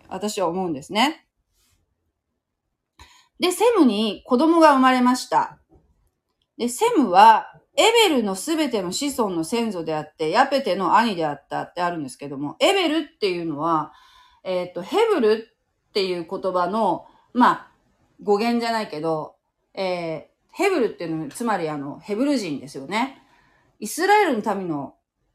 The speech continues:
先祖だで、ヘブル、え、エベルっていう言葉の意味っていうのが、超えるっていう意味があるらしいんですよ。超えるって、エブルっていうのがね。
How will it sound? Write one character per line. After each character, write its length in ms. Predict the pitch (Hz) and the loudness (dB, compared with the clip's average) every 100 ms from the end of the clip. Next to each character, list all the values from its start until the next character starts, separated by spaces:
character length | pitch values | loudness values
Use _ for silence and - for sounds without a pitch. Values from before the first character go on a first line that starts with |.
| _ _ _ _ _ _ | _ _ _ _ _ _
先 240 | - 220 | -6 -4
祖 100 | 180 | -2
だ 300 | 151 131 - _ _ _ _ _ _ _ _ _ _ _ _ _ _ _ _ _ 208 | -2 -4 -6 _ _ _ _ _ _ _ _ _ _ _ _ _ _ _ _ _ -12
で、 160 | - - | -12 -14
ヘ 200 | - 339 494 480 | -10 2 6 8
ブ 60 | 294 | 6
ル、 140 | 226 | 4
え、 160 | 202 - | 4 6
エ 100 | 320 494 370 | 6 6 6
ベ 140 | 254 | 2
ル 40 | |
っ 100 | 247 - | -2 0
て 100 | 196 | 4
い 340 | 190 185 175 | 4 2 -2
う 120 | 170 - | -8 -8
言 220 | 208 240 | 0 4
葉 140 | 254 | 4
の 100 | 240 | 4
意 160 | - 320 | 2 4
味 220 | 285 214 | 4 0
っ 40 | - | -6
て 100 | 170 | -4
い 60 | |
う 20 | |
の 120 | 151 143 | -4 2
が、 440 | 180 175 131 - _ _ _ _ - _ _ _ _ _ _ _ - _ _ _ _ | 4 6 4 -4 _ _ _ _ -20 _ _ _ _ _ _ _ -20 _ _ _ _
超 240 | - 269 330 | 4 6 6
え 160 | 392 | 6
る 100 | 392 415 427 _ | 4 4 2 _
っ 20 | - | 0
て 180 | 214 | 2
い 100 | 196 | 2
う 60 | 175 | -2
意 120 | 175 | -2
味 100 | 175 | -2
が 100 | 160 | -2
あ 40 | 147 | -4
る 80 | |
ら 60 | 156 | -6
し 100 | 160 | -8
い 20 | |
ん 60 | 147 | -10
で 20 | |
す 100 | - | -10
よ。 160 | 117 - _ _ | -18 -20 _ _
超 140 | 202 214 | 0 2
え 180 | 220 | 4
る 180 | 226 254 | 2 0
っ 40 | - | -4
て、 160 | 131 - | -10 2
エ 120 | 233 | 2
ブ 140 | 226 | 4
ル 120 | 170 175 | 0 -2
っ 20 | |
て 180 | - 156 | -10 -12
い 80 | |
う 60 | 156 | -8
の 100 | 139 | -8
が 80 | 117 | -6
ね。 420 | 156 226 330 _ | -4 -4 -6 _